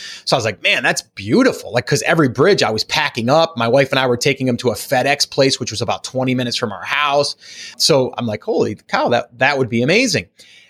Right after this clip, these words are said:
That's when I decided to look into the Amazon game. And I'm like, "But wait a minute here. Retail arbitrage, it's good, but I gotta go out there and find new product all the time."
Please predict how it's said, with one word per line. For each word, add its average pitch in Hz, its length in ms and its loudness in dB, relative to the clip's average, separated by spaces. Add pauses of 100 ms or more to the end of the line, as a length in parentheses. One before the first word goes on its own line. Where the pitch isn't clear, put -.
That's 151 240 0
when 165 120 0
I 131 100 2
decided 127 600 2
to 123 360 -2
look 123 240 -2
into 127 640 0 (240)
the 131 180 4
Amazon 120 380 2
game. 104 260 -4
And 131 80 2
I'm 143 80 2
like, 127 160 2
"But - 140 -4
wait 233 180 2
a 131 40 0
minute 104 180 -8
here. 98 300 -10 (200)
Retail 175 260 2
arbitrage, 123 720 0 (340)
it's - 160 -8
good, 214 360 2
but 135 80 2
I 139 60 0
gotta 165 160 0
go 139 120 2
out 123 140 2
there 110 80 -4
and 101 100 -10
find 120 640 -4 (400)
new 127 180 0
product 165 460 0
all 98 140 -6
the 98 80 -12
time." 85 340 -14